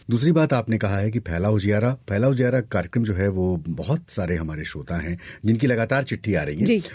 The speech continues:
Speaker 1: उनको पसंद आ रहा है और अगर आपको पसंद आ रहा है, कुछ नई चीजें आपको जानने को मिल रही हैं, तो हमें लगता है कि हमारी जो मेहनत है वो सफल हो गई।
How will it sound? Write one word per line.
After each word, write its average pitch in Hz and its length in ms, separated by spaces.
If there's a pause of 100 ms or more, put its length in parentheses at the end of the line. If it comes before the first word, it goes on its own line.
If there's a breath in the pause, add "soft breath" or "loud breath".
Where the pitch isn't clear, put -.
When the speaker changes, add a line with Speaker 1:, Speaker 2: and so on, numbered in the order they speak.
(120)
Speaker 1:
उनको 113 180
पसंद 139 360
आ - 80
रहा 139 100
है 165 60
और 131 260
अगर 131 240 (120)
आपको 107 280
पसंद 110 320
आ 95 80
रहा 98 120
है, 107 60
कुछ 110 260
नई 95 240
चीजें 95 300
आपको 85 240
जानने 80 300
को 117 100
मिल 104 180
रही 113 140
हैं, 147 80 (260 loud breath)
तो 143 60
हमें 180 180
लगता 156 220
है 156 60
कि 147 80
हमारी 110 300
जो 143 100
मेहनत 110 400
है - 120 (260 loud breath)
वो 117 120
सफल 85 320
हो 65 120
गई। 65 200